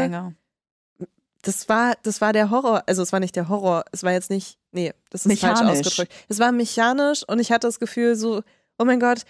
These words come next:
Speaker 2: ich habe diese Reise zum Heiligen Gral, hab ich, hab ich überstanden, äh, irgendwie alle meine Freunde sind tot <laughs> inzwischen, nein. Aber so, ich,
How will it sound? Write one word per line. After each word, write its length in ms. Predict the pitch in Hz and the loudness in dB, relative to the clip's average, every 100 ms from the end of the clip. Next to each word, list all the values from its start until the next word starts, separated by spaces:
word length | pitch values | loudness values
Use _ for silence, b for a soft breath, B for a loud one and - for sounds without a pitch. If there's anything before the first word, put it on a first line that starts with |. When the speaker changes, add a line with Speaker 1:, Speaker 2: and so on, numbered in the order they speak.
| b _ | b _
Speaker 2:
ich 100 | 240 | -2
habe 120 | 208 - | -2 -2
diese 240 | 214 208 | 0 2
Reise 480 | 202 277 269 262 262 b - | 4 4 4 4 2 b -4
zum 200 | 226 226 | 0 2
Heiligen 300 | 247 254 233 | 2 2 0
Gral, 480 | - 226 240 240 233 b b - | 0 2 2 2 -2 b b -2
hab 120 | 233 | 0
ich, 180 | 214 - _ - | 0 -8 _ -6
hab 120 | 208 | -2
ich 100 | 226 | -2
überstanden, 800 | 214 233 - 240 240 254 254 240 b b | 0 -2 0 2 2 2 2 0 b b
äh, 100 | - | -4
irgendwie 240 | 175 240 220 | 0 2 4
alle 100 | 233 | 4
meine 180 | 240 233 | 4 2
Freunde 260 | 254 254 | 2 2
sind 180 | 214 214 | 0 -2
tot 340 | - 285 277 - | 2 2 2 -6
<laughs> 80 | - | 2
inzwischen, 640 | 233 294 269 233 269 - 226 | 4 6 4 4 2 2 2
nein. 220 | 180 - B 392 339 | 2 0 B -4 0
Aber 260 | 214 233 339 B B | 4 4 2 B B
so, 220 | 285 240 - | 0 2 2
ich, 180 | - | 2